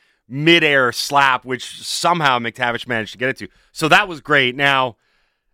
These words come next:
<sighs> this was always gonna be a tough tournament to talk about and cover and apparently watch because there were so many factors working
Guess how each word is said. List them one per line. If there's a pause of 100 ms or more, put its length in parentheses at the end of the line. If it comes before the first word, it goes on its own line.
(100)
<sighs>
this
was
always
gonna
be
a
tough
tournament (420)
to
talk
about
and
cover
and
apparently
watch (300)
because
there
were
so
many
factors
working